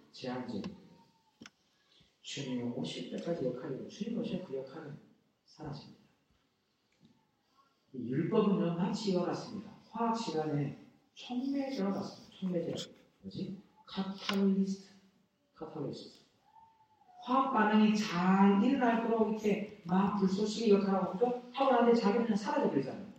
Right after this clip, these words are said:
주인공이 아니잖아요. 율법은 끊임없이 예리한 칼날로, 핀셋으로 남도 모르는 나의 죄악된 그 모습을 쪼목쪼목 드러내면서, 그러면서 나의 부끄러움을 다 드러내게 합니다.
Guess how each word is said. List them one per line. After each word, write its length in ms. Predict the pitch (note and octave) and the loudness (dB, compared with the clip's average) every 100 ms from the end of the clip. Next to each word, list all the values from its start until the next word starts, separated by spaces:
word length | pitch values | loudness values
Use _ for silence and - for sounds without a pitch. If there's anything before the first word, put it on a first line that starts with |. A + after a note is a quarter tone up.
| - | -14
주인공이 480 | - F#3 G3 A#3+ G#3+ | 0 2 4 4 2
아니잖아요. 460 | B2+ B2 C#3 - - - - - - _ _ _ _ _ - | 0 -4 -4 -8 -10 -20 -20 -20 -20 _ _ _ _ _ 4
율법은 600 | F#3+ D#4 D#4+ D#4 D4 - - - - - _ _ - _ | 10 10 10 8 6 4 0 -6 -12 -20 _ _ -18 _
끊임없이 1000 | - A#4+ A#4 E4 C#4+ - C4 - - - - - B2+ | 12 12 12 8 4 2 4 2 0 -6 -12 -16 6
예리한 800 | F#3 B3+ D#4+ F4 F4 F4 F4 F4 | 12 12 12 12 12 12 10 6
칼날로, 720 | F4 D#4 D#4+ D#4+ D#4 C#4 - | 2 6 8 8 6 2 0
핀셋으로 1000 | - G#4 - E4+ E4+ C#4 C4 C4+ - - - - - | -2 -2 4 4 4 2 0 -2 -6 -16 -20 -20 -2
남도 420 | - - E4+ E4 | 6 6 10 10
모르는 420 | D#4+ C#4+ D4 D4+ - - - | 10 8 8 6 4 0 0
나의 520 | - C#4 D4 C#4 - | 4 6 6 6 4
죄악된 640 | F3+ G3 A3 - A3 F#3+ | 2 4 4 4 2 2
그 80 | - | 4
모습을 560 | G3+ G3+ - G#4 - - | 4 4 4 0 -2 -6
쪼목쪼목 840 | - - A#4+ B4+ B4+ - E4 F4+ - | -8 2 4 4 2 0 2 2 4
드러내면서, 1000 | C#4 C#4 A#3+ A3 G#3+ C4 - - - - _ _ _ _ - | 4 6 4 4 4 4 4 0 -10 -18 _ _ _ _ -2
그러면서 1080 | - F4+ F#4 D4 - C#4 - - - - - | 8 10 10 8 6 6 6 4 -4 -8 4
나의 640 | F3 D4 F4 F4 F4 - | 8 12 12 12 8 4
부끄러움을 360 | - D4 D4 D4 | 0 2 4 4
다 300 | - - A4+ | 2 4 10
드러내게 360 | F4+ F4 D#4+ C4 | 12 12 10 6
합니다. 320 | G#3 E3+ | 4 2